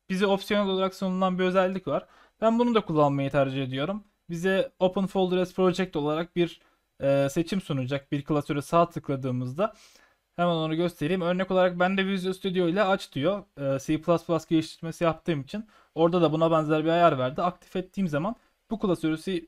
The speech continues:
e, Visual Studio ile açıyor. Bunun aynısını, e, intelliJ I D E'nin da yapmasını istiyorum. O yüzden bunu da tıklıyorum. Daha sonra bize uzantılarımızı soruyor. Java, e, biz bu aslında Java geliştirmesi yapacağız. Fakat ben,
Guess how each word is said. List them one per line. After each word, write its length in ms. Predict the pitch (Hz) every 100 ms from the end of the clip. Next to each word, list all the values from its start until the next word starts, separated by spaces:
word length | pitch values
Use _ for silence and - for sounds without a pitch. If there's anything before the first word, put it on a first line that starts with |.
| -
e, 300 | 143 143 156
Visual 280 | 208 196 180
Studio 280 | - 143
ile 240 | 143 165 208
açıyor. 420 | 190 - 165 208 - _ _
Bunun 180 | 202 233
aynısını, 560 | 247 240 196 180 220 262 _ _ _ -
e, 500 | 170 170 170 170 165
intelliJ 440 | 208 214 233 208
I 200 | 220 220
D 40 | 214
E'nin 260 | 220 208
da 40 | 180
yapmasını 440 | 143 - 135 139
istiyorum. 340 | 135 - 202 196
O 40 |
yüzden 280 | 156 190 185
bunu 160 | 190
da 80 | 156
tıklıyorum. 480 | 135 - 135 139 214 _ _ _ _ _ _
Daha 160 | 196 233
sonra 340 | 233 233 233
bize 360 | 214 208 233 214
uzantılarımızı 680 | 185 208 220 220 220 226 233
soruyor. 560 | - 156 143 180 202 156
Java, 460 | 190 165 190 196 - 151
e, 300 | 151 147 160
biz 220 | 196 190
bu 100 | 185
aslında 300 | 202 - 220
Java 200 | 233 233
geliştirmesi 540 | 214 208 - 220 220
yapacağız. 340 | 208 - 175 180
Fakat 360 | 190 190 185 196
ben, 200 | 190